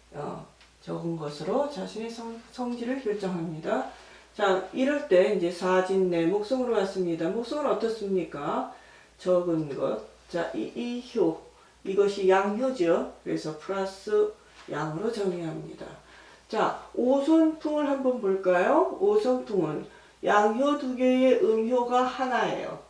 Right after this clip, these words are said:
그렇죠? 음효가 하나입니다. 음효, 이 하나인 걸로 성질이 정해지겠습니다. 음이에요.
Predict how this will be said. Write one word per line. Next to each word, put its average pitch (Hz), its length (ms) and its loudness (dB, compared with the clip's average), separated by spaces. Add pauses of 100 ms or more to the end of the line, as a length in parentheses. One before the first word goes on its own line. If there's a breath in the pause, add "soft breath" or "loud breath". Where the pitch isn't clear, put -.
그렇죠? 185 680 -2 (340 loud breath)
음효가 240 460 0
하나입니다. 240 680 0
음효, 254 520 2 (460 loud breath)
이 175 240 4
하나인 254 540 -2
걸로 214 600 4 (280 loud breath)
성질이 220 840 -4
정해지겠습니다. - 1120 -6 (220)
음이에요. 175 520 0